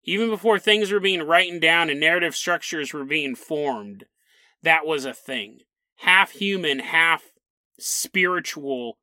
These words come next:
whether that's a nightmare, whether that's a god, whether that's a Nephilim, however you say it, it's so ingrained into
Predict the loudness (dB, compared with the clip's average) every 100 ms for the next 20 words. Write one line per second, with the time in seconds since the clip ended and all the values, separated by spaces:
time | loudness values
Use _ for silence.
0 | _ _ -6 -4 -2 -4 -4 0 2 2
1 | 2 4 4 4 2 -2 -4 -6 -8 -12
2 | -4 6 8 10 8 6 4 -2 -2 -2
3 | -4 -6 -8 -10 -12 -14 _ -4 -2 -2
4 | -2 0 2 2 -2 -2 2 6 6 4
5 | -2 -6 -10 -6 -4 0 2 2 0 -6
6 | -6 -6 -2 0 0 0 -4 -4 0 0
7 | 0 -2 -6 -10 -16 _ _ _ _ _
8 | -4 -2 -4 -6 -4 -4 -4 -4 -6 -8